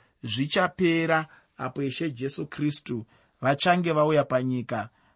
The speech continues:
vachizotonga nyika ino. Nyonga-nyonga panyika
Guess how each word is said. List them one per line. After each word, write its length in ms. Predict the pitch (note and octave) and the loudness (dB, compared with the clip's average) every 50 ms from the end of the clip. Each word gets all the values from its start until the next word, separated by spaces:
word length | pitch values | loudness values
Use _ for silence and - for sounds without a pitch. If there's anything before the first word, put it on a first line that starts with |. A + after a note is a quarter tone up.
| _ _ - | _ _ -8
vachizotonga 880 | A#2 A#2 - - D#3+ B2+ A#2 G#2+ F#2+ - - C3+ C3 C3+ C3 C3+ C3 C3+ | -8 -6 -4 -4 -6 -4 -6 -8 -8 -6 -4 -4 -2 -2 0 0 0 0
nyika 320 | C#3 C#3 C3+ - D3 B2 | 0 -4 -2 -2 -2 0
ino. 460 | A#2+ A#2 A#2 A#2 A#2 A#2 A2+ A2 A#2 - _ _ _ _ _ _ _ _ | 0 0 -2 -2 -2 -2 -4 -4 -6 -10 _ _ _ _ _ _ _ _
Nyonga-nyonga 1000 | A#2+ B2 C3 C3+ C3+ C#3 C#3 C3+ D#3 E3+ F#3 F3+ F3 E3 D#3 D3+ C#3+ C3 B2+ B2 | -4 -2 0 2 2 0 2 4 4 4 4 4 2 2 2 0 0 0 0 -2
panyika 800 | - C3 B2 B2 B2 B2 B2 B2 A#2+ G2 - B2 A#2 G#2+ G#2 | -2 -4 -4 -2 -2 -2 -2 -2 -4 -4 -6 -6 -6 -6 -8